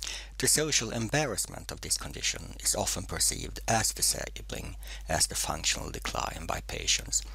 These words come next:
and many will avoid social gatherings.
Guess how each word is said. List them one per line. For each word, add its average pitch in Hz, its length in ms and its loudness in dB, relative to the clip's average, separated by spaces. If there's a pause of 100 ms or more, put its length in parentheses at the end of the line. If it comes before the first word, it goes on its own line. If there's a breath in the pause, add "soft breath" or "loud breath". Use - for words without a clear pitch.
(280 loud breath)
and 117 260 4
many 87 180 0
will 87 200 -2
avoid - 400 -4
social - 460 0
gatherings. - 720 0